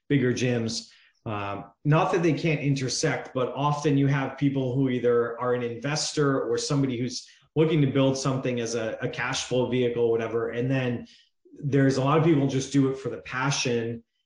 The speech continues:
and have, you know, have other investments, have other, you know, forms of income. And I think that both of them can produce a really good, successful gym model that if somebody's looking at one way or the other, they shouldn't just say, like,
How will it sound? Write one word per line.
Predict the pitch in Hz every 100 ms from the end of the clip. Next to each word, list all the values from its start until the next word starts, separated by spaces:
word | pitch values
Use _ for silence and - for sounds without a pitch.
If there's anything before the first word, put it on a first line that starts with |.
| -
and | 123 123
have, | 123 139 131 127 - - -
you | 160
know, | 156 131
have | 139 131
other | 131 123 120
investments, | 120 127 120 123 127 120 120
have | 123 123 123
other, | 120 123 120 120 120 - _ _ -
you | 131
know, | 123 113 113
forms | 113 147 151 143 131
of | 113
income. | 117 135 131 127 117 113 113 - _ -
And | 151
I | 139
think | 190 262
that | - 131 117
both | 127 160 -
of | 139 113
them | 120 110 110 110 - _ _ _ _ - -
can | 151 143
produce | 135 131 147 139
a |
really | 117 117 139 139 120
good, | 120 123 120 113 117 - _ -
successful | - 131 135 - 156 - 120 110
gym | 113 165
model | 147 120 117 117 117 117 - _ _ _ -
that | 127 131 117 117
if | 135
somebody's | - 165 151 117
looking | 143 139
at | 123
one | 135 131
way |
or | 123
the | 123
other, | 113
they | 127
shouldn't | - 143
just | 127 -
say, | 123
like, | 110 -